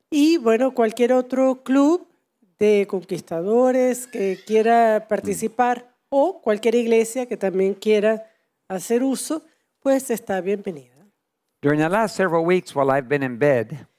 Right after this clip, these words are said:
Speaker 1: En las semanas pasadas, donde estuve en cama,
Speaker 2: several weeks,
Speaker 1: varias semanas,
Speaker 2: I was able to accompany on the internet and watch the transmissions.
Speaker 1: he podido acompañar, siguiendo las transmisiones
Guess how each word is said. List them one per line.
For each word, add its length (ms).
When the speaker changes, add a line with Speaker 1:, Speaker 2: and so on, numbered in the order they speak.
Speaker 1:
En 220
las 220
semanas 400
pasadas, 640
donde 560
estuve 300
en 100
cama, 400
Speaker 2:
several 380
weeks, 360
Speaker 1:
varias 340
semanas, 720
Speaker 2:
I 60
was 160
able 240
to 120
accompany 560
on 140
the 160
internet 380
and 180
watch 340
the 280
transmissions. 920
Speaker 1:
he 140
podido 600
acompañar, 1080
siguiendo 420
las 140
transmisiones 1000